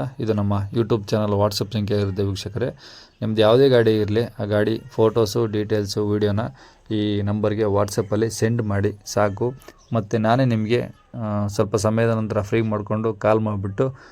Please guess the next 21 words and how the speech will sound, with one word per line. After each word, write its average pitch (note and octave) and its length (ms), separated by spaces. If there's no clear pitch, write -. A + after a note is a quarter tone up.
ಗಾಡಿ G#2+ 300
ಡೀಟೇಲ್ಸ್ A2 380
ಎಲ್ಲ G2+ 140
ತಿಳ್ಕೊಂಡು A2+ 640
ನಮ್ಮ G2+ 300
YouTube G#2 420
ಚಾನಲ್ಗೆ G#2 400
ಅಪ್ಲೋಡ್ G#2 320
ಮಾಡ್ತೀನಿ G2 340
ವೀಕ್ಷಕರೇ. G2+ 440
ಆದಷ್ಟು A2 360
ಬೇಗ G#2+ 200
ಸೇಲ್ G#2+ 440
ಆಗೋ G2+ 220
ಚಾನ್ಸಸ್ G2+ 420
ಇರುತ್ತೆ G2+ 240
ಅಂತ G2+ 160
ಹೇಳ್ಬೋದು G#2+ 440
ವೀಕ್ಷಕರೇ. G2+ 500
ವೀಕ್ಷಕರೇ, A#2+ 680
ಈಗ A2 180